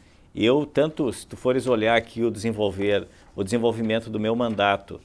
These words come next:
na Assembleia, eu sempre me pautei e defendi o projeto encabeçado pelo governador Tarso Genro, e não foi diferente em relação à presidenta Dilma.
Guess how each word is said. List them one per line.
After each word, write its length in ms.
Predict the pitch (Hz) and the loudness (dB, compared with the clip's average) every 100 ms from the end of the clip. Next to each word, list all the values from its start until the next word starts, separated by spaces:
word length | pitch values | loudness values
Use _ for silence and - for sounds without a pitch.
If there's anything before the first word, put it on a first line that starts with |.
| - - - - | -20 -20 -20 -6
na 180 | 101 | -2
Assembleia, 760 | 104 - 98 90 110 143 120 82 - - - - | -2 -2 -2 0 2 4 2 -2 -10 -20 -20 -6
eu 180 | 104 113 | 0 2
sempre 320 | - 139 151 | 2 -2 0
me 140 | 151 156 | 0 2
pautei 720 | 160 156 123 - 143 160 127 | 4 4 4 0 2 2 0
e 240 | 98 101 | -2 -4
defendi 840 | 98 113 185 151 107 95 127 165 - - - - | 0 0 -2 -4 -4 -4 -2 -2 -6 -20 -20 -6
o 140 | 107 | -6
projeto 720 | - 135 104 113 117 - 110 | 0 0 2 2 2 0 -8
encabeçado 600 | 104 120 117 110 120 113 | -4 0 0 0 0 -2
pelo 240 | 107 120 120 | -2 -4 -2
governador 520 | 107 110 104 95 104 | -2 -2 -4 -4 -6
Tarso 360 | - 113 - 135 | -2 -4 -4 -4
Genro, 360 | 120 147 175 - - - - - - | -2 -2 -6 -12 -20 -20 -20 -20 -6
e 120 | 113 | 0
não 160 | 127 127 | 0 2
foi 160 | 135 | 0
diferente 480 | 131 160 131 127 131 | 0 0 0 0 -2
em 20 | |
relação 400 | 147 147 123 127 | -2 -2 -2 -4
à 40 | 127 | -2
presidenta 460 | 139 120 139 160 | -4 -2 -2 -2
Dilma. 440 | 135 117 120 98 | 0 2 2 0